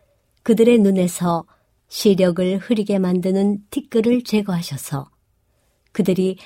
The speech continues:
지극히 크고 영원한 영광에 중한 것을 바라볼 수 있게 되도록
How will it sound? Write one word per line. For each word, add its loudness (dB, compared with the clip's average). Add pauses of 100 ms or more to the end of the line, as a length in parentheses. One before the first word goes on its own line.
(240)
지극히 2
크고 -4 (500)
영원한 2 (100)
영광에 2
중한 0
것을 -4
바라볼 -4
수 -4
있게 -2
되도록 -4